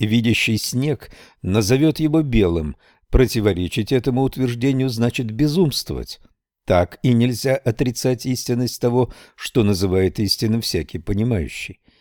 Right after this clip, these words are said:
И вот если то, чем все определяется, есть определение, то определение, определяющее само себя, и все, во всяком случае, весьма хорошо и велико.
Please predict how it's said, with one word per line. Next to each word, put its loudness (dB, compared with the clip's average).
И 6
вот 4
если 0
то, 0
чем 0
все 2
определяется, 0
есть -2
определение, 0
то 4
определение, 2
определяющее 0
само 0
себя, -4
и 4
все, 0
во 2
всяком -4
случае, 0
весьма -4
хорошо -2
и 6
велико. 0